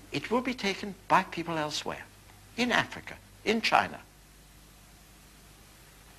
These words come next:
Should I feel that to be sad? No. Humanity has a right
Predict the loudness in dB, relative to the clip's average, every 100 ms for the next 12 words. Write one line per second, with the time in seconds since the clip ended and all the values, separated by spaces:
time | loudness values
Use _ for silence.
0 | -20 -20 -20 -20 -20 -12 -4 2 6 6
1 | 4 0 0 -2 -4 -6 -4 -4 -4 -12
2 | -20 -20 -20 -10 -6 -6 -6 -20 -20 -20
3 | -20 -20 -20 -20 -20 -20 -20 -20 -20 -20
4 | -20 -6 0 4 4 2 -4 -10 -6 8
5 | 8 8 6 8 6 4 -6